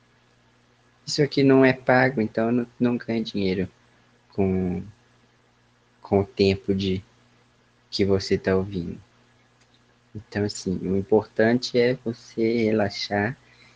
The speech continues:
e eu relaxar. Eu vou dizer, nossa, tá funcionando muito, que hoje eu tive um dia de cão, um dia pilhado. E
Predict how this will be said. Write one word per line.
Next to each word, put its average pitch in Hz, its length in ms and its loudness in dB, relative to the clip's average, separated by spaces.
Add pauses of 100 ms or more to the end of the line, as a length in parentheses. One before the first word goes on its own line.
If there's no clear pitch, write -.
(220)
e 101 160 6
eu 101 160 6
relaxar. 117 460 -2
Eu 101 220 6
vou 104 220 2
dizer, 104 640 0 (1600)
nossa, 98 640 -2
tá 92 160 -6
funcionando 98 680 -2
muito, 98 480 -4
que - 140 -8
hoje 98 280 4
eu 95 80 2
tive 98 400 -4
um 95 160 0
dia 101 480 -4 (720)
de 113 340 -2 (200)
cão, 95 640 0 (560)
um 92 100 -2
dia 95 280 2
pilhado. 90 880 -2 (840)
E 95 760 0